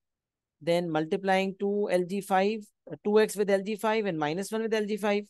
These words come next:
So two L G five times x minus L G five. Then making x the subject, two L G five minus L G three, x taken as common, L G five shifted to that side, we got L G ten, two L G five minus L G three divided,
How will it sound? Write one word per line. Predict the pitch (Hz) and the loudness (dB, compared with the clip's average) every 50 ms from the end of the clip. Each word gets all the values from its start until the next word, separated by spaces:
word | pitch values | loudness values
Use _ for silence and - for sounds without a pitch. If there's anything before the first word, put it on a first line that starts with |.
| _ _ _ _ _ _ _ _ - | _ _ _ _ _ _ _ _ -16
So | - 147 | -12 -4
two | - 202 208 202 | 0 4 4 4
L | 196 | 4
G | 185 202 196 | 4 0 -2
five | 202 202 196 202 208 202 | 0 2 4 4 2 2
times | - 208 202 202 208 202 | 0 0 0 0 0 0
x | 214 220 220 - - - - - - _ _ _ _ _ _ _ - | 0 -2 -2 -4 -10 -10 -10 -12 -16 _ _ _ _ _ _ _ -4
minus | 151 151 165 165 165 175 170 - - - - _ - | -2 0 0 2 0 0 -2 -4 -8 -14 -16 _ -2
L | 151 147 143 | -2 -2 0
G | 131 139 | 0 -4
five. | 131 - 123 110 101 - _ _ _ _ _ _ _ _ _ _ _ _ _ - | -4 -4 -6 -8 -10 -12 _ _ _ _ _ _ _ _ _ _ _ _ _ -2
Then | 139 147 147 143 | -2 0 2 2
making | 147 170 170 175 202 202 | 2 0 2 2 2 2
x | 202 196 196 | 4 2 2
the | 190 208 | 2 0
subject, | 190 - 208 185 180 208 233 240 233 _ _ _ _ _ _ _ _ _ _ _ _ - | 2 2 0 0 2 2 0 0 0 _ _ _ _ _ _ _ _ _ _ _ _ -4
two | 190 185 190 | 2 4 4
L | 185 | 4
G | 185 196 196 | 4 2 0
five | 196 208 190 196 190 | 2 4 4 4 4
minus | 190 175 175 180 185 175 | 2 0 0 0 0 0
L | 180 170 170 | -2 -2 -2
G | 175 185 | -2 -6
three, | 185 - 190 208 208 - - | -6 -4 -2 -2 -2 -2 -2
x | 165 165 - - - - - - - | -2 -2 -2 -4 -10 -10 -12 -8 -4
taken | 165 160 160 175 165 | -4 -4 -2 -2 -2
as | 165 156 - | -2 -4 -4
common, | - 160 160 170 190 208 220 254 - | -4 -2 0 0 0 -2 -2 -4 -4
L | - 151 151 | -2 -2 -2
G | 151 175 | -2 -2
five | - 180 175 175 - | 2 2 2 2 2
shifted | - 175 156 - - 180 175 | -2 -8 -6 -6 -6 -4 -2
to | 190 185 | 0 2
that | 185 185 185 180 | 4 4 2 2
side, | - - 190 185 190 185 185 170 | 2 2 2 2 2 0 -2 -4
we | 151 139 | -4 -2
got | - 151 147 147 | 0 0 0 2
L | 147 143 | 2 0
G | 143 143 160 165 | -2 -2 -4 -2
ten, | - 185 185 190 208 220 - _ _ _ _ _ _ _ _ _ _ - | 2 4 4 4 4 0 -4 _ _ _ _ _ _ _ _ _ _ -4
two | 208 214 220 | 2 4 6
L | 208 208 | 6 4
G | 196 220 202 | 4 0 -2
five | - 220 214 214 208 | 2 4 4 4 4
minus | 202 208 208 214 214 196 | 2 2 0 0 0 0
L | 202 202 | -2 -2
G | 190 202 190 | -4 -6 -8
three | 190 190 208 | -6 -4 -4
divided, | 175 147 147 139 143 147 156 160 202 220 233 | 0 2 4 4 6 6 6 6 6 6 6